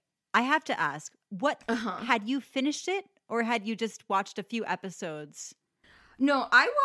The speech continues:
Speaker 2: watched, it was something like, look, okay, 'cause here's the problem. And, like, this is really where we, 'cause you asked me, like, why
Speaker 1: Mm-hmm.
Speaker 2: I made you watch this. And, and the, pre-, I watched, like, honestly, there's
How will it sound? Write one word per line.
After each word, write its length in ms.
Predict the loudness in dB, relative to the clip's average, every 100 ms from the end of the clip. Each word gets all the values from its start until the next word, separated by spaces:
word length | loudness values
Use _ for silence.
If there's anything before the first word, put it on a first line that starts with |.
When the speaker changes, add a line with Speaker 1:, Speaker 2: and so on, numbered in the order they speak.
| 4
Speaker 2:
watched, 240 | 2 -4 -2
it 120 | 0
was 140 | 0
something 440 | 0 -2 -2 -6 0
like, 260 | 0 0 _ -6 0
look, 260 | 0 0 -2
okay, 160 | 0 0
'cause 200 | -2 0
here's 240 | 0 2
the 80 | -2
problem. 420 | 0 -2 -2 -2
And, 80 | 0
like, 140 | 0
this 180 | 0 -2
is 160 | -4 -4
really 240 | -2 0
where 160 | 0 0
we, 100 | 0
'cause 200 | -2 0
you 160 | 2
asked 280 | 4 2 -2
me, 140 | -4 0
like, 220 | 0 -2 -2
why 520 | 0 2 2 0 -4 -4 -6
Speaker 1:
Mm-hmm. 280 | -4 -4 0
Speaker 2:
I 120 | 0
made 300 | 2 0 0
you 80 | -2
watch 280 | 0 0 -2
this. 200 | -6 -8 -4
And, 180 | -4 0 2
and 140 | 4
the, 80 | 2
pre-, 400 | 0 0 0 0 2
I 80 | 4
watched, 420 | 6 2 2 -12 _ _ -2
like, 200 | -2 -6 _ _ -2
honestly, 640 | 0 2 0 -2 0 2 2 -2 -18 -20 _ _
there's 760 | -2 0 0 -4 -8 -8 -8